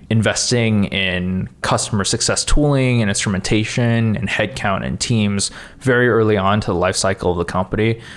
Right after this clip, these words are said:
We've hired an amazing director of customer success early on. They brought in a tool called Client Success, which is produced by a pretty small company. It's, it's still a startup,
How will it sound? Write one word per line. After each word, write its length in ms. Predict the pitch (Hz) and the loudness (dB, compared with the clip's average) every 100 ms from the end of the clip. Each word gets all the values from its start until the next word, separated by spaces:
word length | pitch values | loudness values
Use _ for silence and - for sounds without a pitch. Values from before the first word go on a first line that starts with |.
| - | -10
We've 120 | - - | -6 -2
hired 180 | 98 | 0
an 60 | 95 | 0
amazing 300 | 95 107 101 | 0 2 2
director 300 | 98 107 127 | 0 0 0
of 100 | 117 | -2
customer 380 | - 110 117 104 | -2 -2 0 -2
success 400 | - - 98 - | -2 -2 -2 0
early 240 | 95 98 | 0 0
on. 240 | 98 104 - - - | 0 0 -2 -10 -2
They 100 | 135 | 0
brought 320 | 160 156 117 | 4 4 4
in 260 | 110 110 113 | 4 2 0
a 20 | - - - - | -4 -12 -18 -4
tool 220 | - 120 | 0 2
called 260 | - 107 | 2 -2
Client 240 | - 120 120 | 0 -2 0
Success, 580 | 113 - 139 - - - - | -2 0 -2 -2 -6 -8 -4
which 180 | 117 | 0
is 60 | 120 | 0
produced 440 | - 151 202 196 | 0 2 2 2
by 140 | 139 117 | 0 0
a 60 | |
pretty 360 | 107 - 294 302 | -2 -2 2 2
small 260 | 240 202 190 | 2 2 2
company. 440 | - 165 196 220 | 2 0 2 2
It's, 320 | 123 - - | 2 0 -2
it's 160 | - - | -2 -2
still 240 | - 156 | 0 2
a 20 | |
startup, 500 | - - 104 151 185 | 2 0 2 2 0